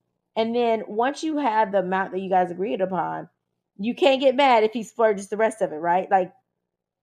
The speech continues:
make a goal and say, "Hey, you get paid, I don't know, three thousand dollars a month. And out of that three thousand dollars a month, I think that we should save eight hundred of those dollars."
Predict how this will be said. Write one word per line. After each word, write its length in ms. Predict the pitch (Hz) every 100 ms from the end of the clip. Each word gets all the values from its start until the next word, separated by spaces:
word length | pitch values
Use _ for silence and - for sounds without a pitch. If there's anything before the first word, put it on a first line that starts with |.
| _ - 196
make 280 | 196 240 247
a 60 | 233
goal 240 | 233 202
and 100 | 190
say, 240 | 196 180 - _ _ _ _
"Hey, 300 | 262 214 185
you 240 | 185 240
get 280 | 247 269 220
paid, 560 | 302 240 233 233 226 185 _ -
I 120 | 202
don't 120 | 214
know, 500 | 196 185 180 180 175 _ _ _ _ _ _ _ _ _ _ _ _
three 180 | 262 262
thousand 380 | 277 247 240 240
dollars 260 | 220 214 214
a 60 |
month. 300 | 196 165 - _ _ _ _ _ -
And 180 | 202
out 160 | 214 254
of 60 | 262
that 180 | 226
three 180 | 247 240
thousand 320 | 226 208 208
dollars 160 | 196 190
a 40 |
month, 260 | 185 180 180 -
I 160 | 190 208
think 260 | 226 214
that 180 | 202 165
we 180 | 196 208
should 280 | - 190 185
save 440 | 190 180 175 175 - _ _ _ -
eight 160 | 233
hundred 260 | 285 233 190
of 100 | 185
those 240 | 175 170
dollars." 540 | 170 156 151 120 98